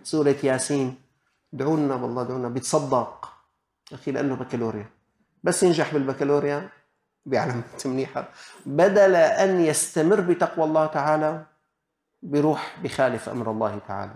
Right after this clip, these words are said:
رسب. صحيح نجح بالبكالوريا، بس رسب بامتحان الاستقامة.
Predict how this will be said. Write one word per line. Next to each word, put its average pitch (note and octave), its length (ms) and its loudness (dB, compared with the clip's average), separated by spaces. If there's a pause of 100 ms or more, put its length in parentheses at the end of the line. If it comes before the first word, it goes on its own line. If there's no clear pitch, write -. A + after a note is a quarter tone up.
(120)
رسب. A#2+ 260 -4 (440)
صحيح F#3 340 0
نجح D3 280 -2
بالبكالوريا، B2+ 600 -4
بس A#2 280 -6
رسب F3 520 2 (460)
بامتحان C#3 720 0
الاستقامة. A#2+ 800 -6